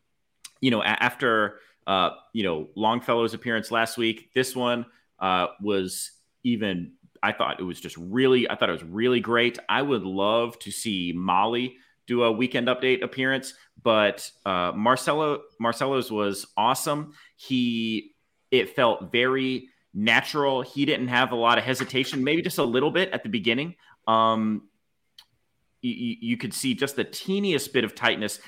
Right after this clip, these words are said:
but it melted away very quickly, and he really got into his character. And by the time he's standing up and doing his hips and getting the whole audience pregnant, like, he, I mean, he was selling it. And I, I mean, I, I thought it was a really fantastic first,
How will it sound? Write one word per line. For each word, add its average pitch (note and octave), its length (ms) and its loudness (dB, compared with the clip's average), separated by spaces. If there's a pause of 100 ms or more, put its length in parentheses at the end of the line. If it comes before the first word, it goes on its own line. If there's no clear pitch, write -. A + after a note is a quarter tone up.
(120)
but F3 80 0
it G#3+ 100 2
melted F3+ 320 2
away C3+ 220 4
very C#3 460 4
quickly, D#2+ 500 -2 (160)
and A2+ 100 -2
he C3 100 0
really D3 420 4
got C#3 200 6
into C3 140 0
his A#2+ 140 0
character. G#2+ 500 2 (100)
And D3+ 140 4
by D#3+ 100 8
the D3+ 80 6
time E3 280 2
he's D3 180 -2
standing D#3 420 0
up D#3 240 2
and A2 140 2
doing C#3 180 2
his C3 120 -2
hips D3+ 260 -2
and B2+ 100 -2
getting C3 160 2
the B2+ 80 -2
whole C3 200 2
audience C3 360 4
pregnant, D3+ 400 0 (260)
like, A2 220 6
he, F#3 300 -2
I C3 60 4
mean, B2 140 0
he F#3+ 120 -4
was F3+ 240 -2
selling E3 340 2
it. F3+ 160 2 (280)
And A#2 460 4 (120)
I, A#2+ 160 4
I C3 60 4
mean, B2 180 4
I, D3+ 280 4 (120)
I D3 60 4
thought D3+ 200 4
it B2 80 4
was A#2 140 0
a A2 60 -2
really D3 540 4
fantastic C3+ 1120 0 (580)
first, - 540 2